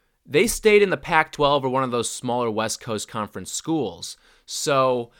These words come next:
for him to get an offer from Syracuse, who by no stretch of the imagination is a power, uh, of the, the East Coast or, or whatnot, or, or even really <laughs> east of,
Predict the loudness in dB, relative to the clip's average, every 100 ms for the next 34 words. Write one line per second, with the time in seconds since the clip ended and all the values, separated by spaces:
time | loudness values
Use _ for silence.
0 | _ _ _ _ -2 0 0 -4 -4 0
1 | 2 4 2 0 -4 -4 -2 0 2 2
2 | 0 -8 -4 0 2 0 -2 -4 -2 -2
3 | 0 4 4 2 0 -2 -2 -4 -4 -6
4 | -4 -2 -2 -2 -2 -4 -4 -6 -8 -10
5 | -14 _ _ _ -6 -2 -2 -4 -6 0
6 | 4 4 4 -2 -4 -8 _ _ _ -6
7 | 0 0 2 2 2 0 -2 0 2 2
8 | 0 -4 -8 -6 -8 -6 -4 -2 -2 -2
9 | -2 0 0 0 -2 -2 -4 -4 -8 _
10 | -6 -2 -2 -2 -6 -10 -8 -4 -4 -2
11 | 0 0 0 -4 -10 _ _ _ _ -14
12 | -12 -18 _ _ -8 -6 -4 2 2 2
13 | -2